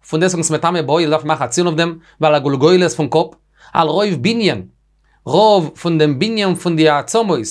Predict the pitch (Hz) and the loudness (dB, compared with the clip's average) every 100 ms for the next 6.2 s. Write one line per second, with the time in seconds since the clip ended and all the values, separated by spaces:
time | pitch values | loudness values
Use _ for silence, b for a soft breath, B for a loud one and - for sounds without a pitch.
0 | - - - - 180 165 170 202 - 180 | -6 -8 -10 -6 -2 0 0 -2 2 2
1 | 151 180 185 165 143 127 135 156 202 190 | 4 2 2 2 2 -2 -2 0 2 2
2 | 147 120 B B 165 165 190 202 147 175 | -2 -4 B B -2 0 0 -2 -2 0
3 | 220 202 180 160 180 185 - - 120 156 | 0 0 2 2 0 -2 -6 -10 -4 0
4 | 185 143 175 196 175 156 - 175 - 165 | 2 2 0 0 0 -2 -2 -4 -2 0
5 | 185 - - b b 139 165 127 147 180 | 0 0 -8 b b 0 0 0 0 0
6 | 196 | -2